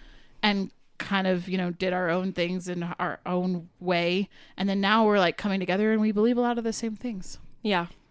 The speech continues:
Speaker 1: And
Speaker 2: It's
Speaker 1: that's really
Speaker 2: crazy, yeah.
Speaker 1: cool.
Speaker 2: Yeah, it's like we were on different journeys, but then, like, ended up kind of, you know, going through similar things. And so we have a lot of input on this topic. And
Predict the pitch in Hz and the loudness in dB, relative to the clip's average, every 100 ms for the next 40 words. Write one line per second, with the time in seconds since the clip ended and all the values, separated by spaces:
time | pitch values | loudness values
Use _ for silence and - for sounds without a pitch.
0 | _ _ _ _ _ - 202 190 196 196 | _ _ _ _ _ -4 -2 0 2 2
1 | 170 208 175 165 _ _ _ _ _ _ | 4 4 4 0 _ _ _ _ _ _
2 | _ _ _ - 285 202 175 214 202 202 | _ _ _ 0 4 4 4 0 0 2
3 | 175 185 185 185 196 180 170 160 165 - | 4 4 2 0 0 0 -2 -2 -6 -8
4 | 160 160 156 156 156 170 170 156 147 - | -4 -4 -4 -6 -6 -4 -2 -2 -4 -4
5 | 156 160 151 - - - 185 156 175 180 | -6 -6 -8 -12 -10 -2 0 0 4 4
6 | 175 180 170 170 - 175 170 165 170 160 | 2 0 0 0 -2 -2 -2 -2 -2 -2
7 | 170 170 165 160 160 160 156 160 151 - | -2 -4 -4 -2 -2 -4 -4 -4 -2 -2
8 | 170 - - - 156 160 165 311 349 381 | -2 -2 -2 -2 -2 -2 0 2 2 0
9 | - - 202 175 175 | -4 -4 -4 -2 -4